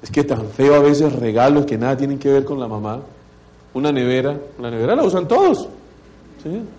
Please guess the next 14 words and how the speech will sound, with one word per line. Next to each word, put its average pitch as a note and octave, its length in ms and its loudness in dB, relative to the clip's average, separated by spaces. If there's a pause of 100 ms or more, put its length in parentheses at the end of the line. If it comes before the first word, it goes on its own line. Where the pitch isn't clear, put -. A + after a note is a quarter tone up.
(1040)
Un F3 140 2
comedor, E3+ 600 4 (180)
no, A3+ 560 2
pues. - 520 -2 (840)
Pero D3 120 4
¿por D3 100 4
qué D3+ 40 4
no E3+ 80 4
te G3 80 6
preocupas F3 280 6
por F3+ 140 6
la D#3 80 8
ropa D3+ 220 4
interior? F3 640 6